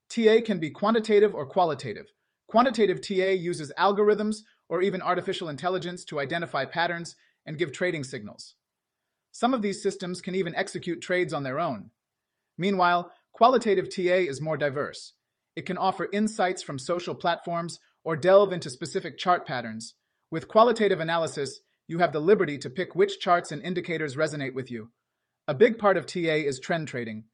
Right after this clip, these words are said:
In the crypto world, uptrend reversals often start with a consolidation phase, followed by a high-volume surge. This surge is then typically followed by a quiet period. For the experienced traders, there's advanced T A,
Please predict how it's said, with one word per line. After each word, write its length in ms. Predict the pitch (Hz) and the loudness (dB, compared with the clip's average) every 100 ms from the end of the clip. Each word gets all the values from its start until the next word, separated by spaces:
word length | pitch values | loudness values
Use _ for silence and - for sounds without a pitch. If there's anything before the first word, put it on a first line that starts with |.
| _ _ _ 160 | _ _ _ -8
In 80 | |
the 80 | 156 | -6
crypto 320 | - 240 226 | 0 2 4
world, 320 | 185 170 165 165 _ _ _ 208 | 2 2 0 -4 _ _ _ 2
uptrend 400 | 214 - 202 170 | 2 0 0 0
reversals 520 | 143 180 170 156 131 | 0 0 0 -6 -2
often 260 | 165 175 175 | 0 0 -4
start 300 | - 170 165 | -4 -2 -2
with 100 | 151 | -6
a 60 | 135 | -8
consolidation 720 | 160 147 151 143 175 175 139 | -8 -4 -4 -2 -4 -4 -8
phase, 360 | 135 120 113 - _ _ _ - | -8 -8 -10 -18 _ _ _ 6
followed 320 | 214 214 - | 8 8 6
by 140 | 165 | 2
a 60 | 143 | 2
high-volume 540 | 175 185 165 160 139 | 0 0 2 0 -2
surge. 480 | 127 185 123 104 - _ _ _ _ | -6 -4 -4 -8 -18 _ _ _ _
This 240 | 160 - | -2 0
surge 320 | - 208 202 185 | 2 4 4 2
is 160 | 147 | -6
then 160 | 170 156 | -6 -4
typically 400 | 233 233 226 196 | -4 -4 0 0
followed 400 | 190 175 170 156 | 2 2 2 0
by 120 | 151 | -2
a 60 | 139 | 0
quiet 380 | - 190 156 | 2 2 0
period. 400 | - 131 113 85 _ _ _ _ _ - | -6 -8 -8 -14 _ _ _ _ _ -8
For 100 | 175 | -4
the 120 | 165 | -2
experienced 560 | - - 220 208 202 | -4 2 4 4 0
traders, 460 | - 208 147 131 - _ _ - | 2 2 2 -2 -8 _ _ -8
there's 160 | 156 151 | -6 -4
advanced 440 | 131 190 185 - | -2 -2 -4 -6
T 220 | 190 175 | 4 6
A, 220 | 165 90 | 6 0